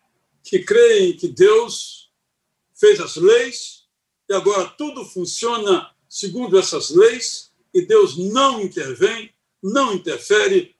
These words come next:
não muda, não faz milagre. Não é a nossa fé, não pode ser a nossa crença.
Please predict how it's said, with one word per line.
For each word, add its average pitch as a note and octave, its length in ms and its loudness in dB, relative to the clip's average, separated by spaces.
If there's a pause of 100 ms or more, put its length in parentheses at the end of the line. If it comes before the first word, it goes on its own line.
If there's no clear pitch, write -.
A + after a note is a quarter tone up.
(160)
não F#3+ 260 -4
muda, F#3 560 -2 (380)
não F3+ 300 0
faz F3+ 280 -2
milagre. C#3+ 560 -4 (960)
Não A#3 140 -6
é F3+ 100 4
a C3+ 60 -6
nossa C#3 260 -8
fé, E3+ 220 0
não A3+ 140 -10
pode - 240 -8
ser - 200 -2
a - 40 -8
nossa - 240 -10
crença. - 480 -10